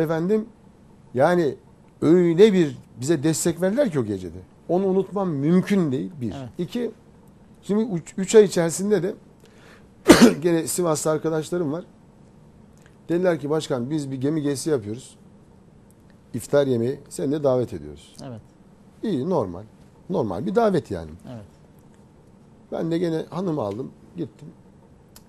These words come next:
Speaker 1: Ya gemi gezisinde iftar yemeğinde iki tane yerel televizyon kanalı var, yirmi tane gazeteci var.
Speaker 2: Evet.
Speaker 1: Her eline mikrofon olan dernek başkanı, "Pendik'te İsmail Kabakçı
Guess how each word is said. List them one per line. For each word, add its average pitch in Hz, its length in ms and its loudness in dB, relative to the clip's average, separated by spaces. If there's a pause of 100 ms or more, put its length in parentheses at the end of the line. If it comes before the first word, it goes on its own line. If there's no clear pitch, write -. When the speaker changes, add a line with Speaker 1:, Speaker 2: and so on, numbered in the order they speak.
(960)
Speaker 1:
Ya 95 60 -10 (140)
gemi 151 280 -2
gezisinde 117 380 -8
iftar 160 400 0
yemeğinde 120 520 -2
iki 135 220 -12
tane 123 220 -2
yerel 127 320 0
televizyon 165 420 -4
kanalı 185 280 -2
var, 190 120 -4
yirmi 139 300 -4
tane 123 220 -4
gazeteci 160 460 -4
var. 196 140 -4 (180)
Speaker 2:
Evet. 113 120 -14 (580)
Speaker 1:
Her 214 260 4
eline 147 480 0
mikrofon 175 480 -2
olan 135 280 0
dernek 160 420 0
başkanı, 175 500 0 (1400)
"Pendik'te 156 640 2
İsmail 156 580 -2
Kabakçı 131 640 0